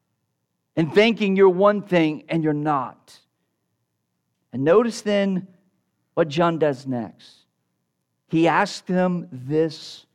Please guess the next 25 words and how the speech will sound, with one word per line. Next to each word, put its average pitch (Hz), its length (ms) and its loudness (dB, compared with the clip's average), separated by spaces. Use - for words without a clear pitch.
question. 104 720 -8
"Who 208 180 -4
warned 190 560 -4
you 123 140 -10
to 139 180 -12
flee 147 380 -8
from 123 240 -16
the 120 100 -14
wrath 123 400 -8
to - 80 -20
come?" - 420 -18
So 123 60 -10
he 113 160 -8
throws 165 240 2
out 180 120 2
this 151 140 -6
striking 165 600 -4
statement 185 580 -4
that - 180 -20
probably 156 320 -2
got 165 220 -2
all 170 180 4
their 180 160 2
attention. 185 600 -2
And - 160 -6